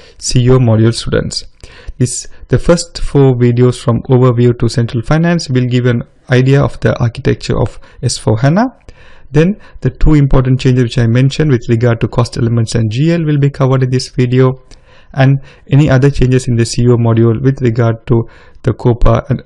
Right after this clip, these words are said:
profitability analysis, that is for your account-based copa, and some other minor changes are covered in the C O module in Simple Finance video.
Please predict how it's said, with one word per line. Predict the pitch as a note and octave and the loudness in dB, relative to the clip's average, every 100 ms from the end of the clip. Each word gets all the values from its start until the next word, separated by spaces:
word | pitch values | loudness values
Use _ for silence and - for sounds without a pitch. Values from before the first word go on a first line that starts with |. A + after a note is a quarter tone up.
| - - | -14 -4
profitability | A2 A#2 A2+ A2+ A2+ B2 | -2 0 0 0 0 0
analysis, | A2+ A#2+ B2 A#2+ C#3+ D#3 - | 0 2 2 0 -2 -4 -4
that | A2 | -8
is | G#2+ | -4
for | A#2 | -2
your | A#2+ | -2
account-based | - A#2 A2+ A2 - | -2 -2 0 -2 -2
copa, | B2 - A#2+ B2 - - C3 | -2 2 2 0 -10 -8 -2
and | B2+ | -2
some | C3+ B2+ | 0 0
other | A#2 A2+ | 0 0
minor | A2+ A2+ | 2 0
changes | - A2+ A2+ - | 0 0 0 -2
are | A2+ | -4
covered | - A2 A2 | -2 -2 0
in | A2+ A#2 | -2 -2
the | F3 - - _ | -4 -6 -20 _
C | - - B2+ | -6 0 4
O | B2 | 4
module | A#2 A2+ G#2+ A2 E3+ | 4 2 2 0 -2
in | |
Simple | - A#2 G#2+ | -4 -2 0
Finance | A2 G2+ A#2 A2+ - | 0 -2 -2 -4 -4
video. | B2 A#2 A2+ | -4 -4 -4